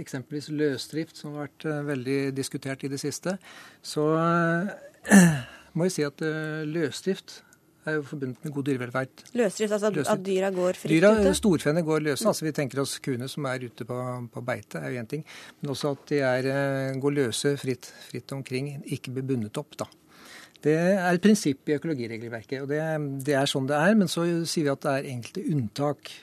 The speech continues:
Speaker 1: som, eh, gjør at, eh, norske nasjonale myndigheter har lov til å, eh, gi litt, eh, dispensasjoner, for å si det sånn. Altså, vi tillater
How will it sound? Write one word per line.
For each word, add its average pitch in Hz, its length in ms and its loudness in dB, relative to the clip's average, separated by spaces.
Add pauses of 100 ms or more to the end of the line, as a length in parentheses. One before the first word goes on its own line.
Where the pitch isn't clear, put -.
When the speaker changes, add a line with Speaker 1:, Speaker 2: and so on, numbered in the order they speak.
(560)
Speaker 1:
som, 147 400 -2
eh, 151 400 2
gjør 127 240 2
at, - 180 -8
eh, 143 380 2 (1120)
norske 147 640 -6 (200)
nasjonale 135 340 -8
myndigheter 139 400 -8
har 165 100 -4
lov 117 300 -4
til 151 160 -2
å, 160 140 -4 (680)
eh, 151 380 -2
gi 143 200 2
litt, 147 340 -4
eh, 151 720 2
dispensasjoner, 151 760 -2
for 180 80 -2
å 165 60 -4
si - 100 -4
det 165 100 -4
sånn. 180 220 2
Altså, 147 260 0
vi 147 140 0
tillater 151 640 -2